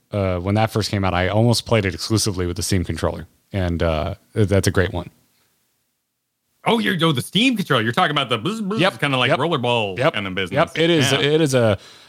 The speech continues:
Speaker 1: a, a bad controller ninety-five percent of the time, but there's five percent, uh, games out there, and they are grid-based tactic games that the Steam controller is perfect for.
Speaker 2: Yeah, it works well there. I did beat Witcher three, uh, and Dark Souls one and two on it
Speaker 1: Hmm.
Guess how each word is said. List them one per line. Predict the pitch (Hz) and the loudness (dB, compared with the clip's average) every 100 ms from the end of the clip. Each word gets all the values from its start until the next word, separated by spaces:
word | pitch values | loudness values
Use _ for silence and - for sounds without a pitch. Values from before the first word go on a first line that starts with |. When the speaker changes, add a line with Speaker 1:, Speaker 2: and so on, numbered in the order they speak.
| - | -2
Speaker 1:
a, | 123 117 98 107 - | 0 0 -2 -12 -4
a | 123 104 | 0 0
bad | 98 101 127 131 160 151 | -2 -6 0 2 2 0
controller | 151 - 147 151 | -2 0 0 2
ninety-five | 139 123 143 143 - 139 135 | 2 2 2 0 0 0 0
percent | - 139 131 | -2 0 2
of | |
the | 123 | 0
time, | 113 120 107 | 0 0 0
but | 101 | 0
there's | 110 | -2
five | - 127 139 | 0 -2 0
percent, | 143 - 127 123 - 120 | -2 0 0 -2 -4 -2
uh, | 113 107 107 110 | 0 0 -2 -2
games | 117 120 117 | 0 0 0
out | 117 110 | -2 0
there, | 110 | 0
and | 104 101 | 0 2
they | |
are | 107 | 2
grid-based | 92 107 104 104 - | 2 0 0 0 2
tactic | 110 - 98 | 0 0 0
games | 101 92 92 | 0 0 0
that | 104 87 | 0 2
the | 110 98 95 90 | 0 2 0 -2
Steam | - 120 101 | 0 0 2
controller | 98 104 92 | 2 0 2
is | 85 | -2
perfect | - - 107 87 - | -6 -6 -4 -6 -8
for. | - 85 82 _ _ _ _ | -10 -12 -12 _ _ _ _
Speaker 2:
Yeah, | 135 127 139 139 | -2 2 2 0
it | 120 | -2
works | 123 120 | -2 0
well | 143 113 | -2 0
there. | 120 110 117 123 | 0 0 0 -2
I | 185 | -2
did | 226 190 | -4 -4
beat | 226 208 175 | -2 -2 -4
Witcher | 127 139 - 135 | -2 -2 0 -2
three, | 117 120 117 117 101 101 - - | -2 -4 -2 0 -2 -4 -10 -6
uh, | 98 90 85 | -4 -4 -6
and | 110 101 | -4 -2
Dark | 107 101 | -2 -4
Souls | 101 90 | -8 -6
one | 101 87 | -6 -6
and | 87 | -8
two | 87 76 | -12 -14
on | 69 69 | -14 -16
it | 71 _ _ 98 | -18 _ _ -8
Speaker 1:
Hmm. | 85 | -6